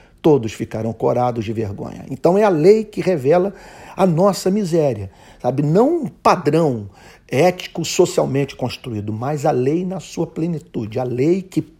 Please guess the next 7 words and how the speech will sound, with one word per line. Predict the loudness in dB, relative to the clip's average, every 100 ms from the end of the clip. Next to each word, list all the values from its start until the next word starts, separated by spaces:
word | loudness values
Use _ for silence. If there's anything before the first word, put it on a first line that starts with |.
| _
diz | -10 -4 -4 -4
a | -4
seguinte | -6 -6 -8 -6
coisa: | -6 -6 -8 -20 _ _ _ -8 2
"Ouve, | 4 4 2
ó | 0
Israel, | 0 -4 0 2 2 -2